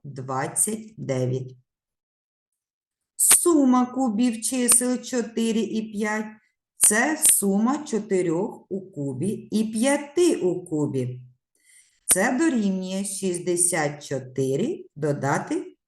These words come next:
сто двадцять п'ять. Дорівнює сто вісімдесят дев'ять. Знаходимо різницю отриманих чисел.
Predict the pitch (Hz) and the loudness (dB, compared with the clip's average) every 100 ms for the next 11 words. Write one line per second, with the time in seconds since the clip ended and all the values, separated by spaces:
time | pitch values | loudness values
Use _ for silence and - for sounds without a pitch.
0 | _ - - 165 220 359 175 131 143 196 | _ -10 -6 -2 -2 -2 -6 -4 -4 -4
1 | - 98 - 127 131 123 - - _ - | -6 -6 -8 -6 -4 -4 -10 -20 _ -20
2 | - - 185 208 185 160 180 226 330 415 | -18 -4 0 2 2 0 2 2 2 4
3 | - - 175 233 339 - 185 147 147 170 | 4 4 0 2 0 0 -4 -4 -4 -4
4 | 185 175 139 131 127 127 - - _ _ | -4 -4 -4 -4 -4 -6 -10 -18 _ _
5 | _ _ _ _ 151 160 190 - 311 392 | _ _ _ _ -6 -2 -2 -2 -2 2
6 | 277 208 180 165 165 160 160 196 294 - | 4 4 4 2 -2 -4 -4 -2 -2 -2
7 | 190 156 147 156 202 233 254 - - - | -2 0 0 2 2 2 0 -4 -10 -4
8 | 254 - - | 0 0 0